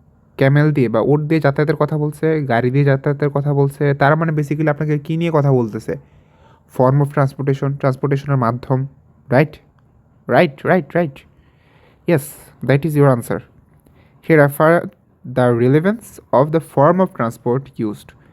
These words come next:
যে কীরকম ট্রান্সপোর্ট ইউজ করা হয়েছে ওইটার সাথে বা ওইটার উল্লেখ করছে। সেটা কে করছে? উইলফ্রেড করছে।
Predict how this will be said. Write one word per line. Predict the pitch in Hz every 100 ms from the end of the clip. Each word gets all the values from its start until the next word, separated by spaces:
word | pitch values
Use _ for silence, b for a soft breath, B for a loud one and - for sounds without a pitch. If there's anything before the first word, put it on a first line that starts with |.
| b b _
যে | -
কীরকম | 139 147 143 196
ট্রান্সপোর্ট | 196 127 135 - 175
ইউজ | 151 139
করা | - 156
হয়েছে | 135 - 151 208
ওইটার | 123 131 151
সাথে | 175 165 254 b b b b -
বা | 113
ওইটার | 113 123 165 240 - _ _ _ _ _ _ _ - _ -
উল্লেখ | 151 143
করছে। | - 104 - - _ -
সেটা | 110
কে | 139 165
করছে? | 117 - - 143 b b b b
উইলফ্রেড | 156 180 - 113
করছে। | - - 135 -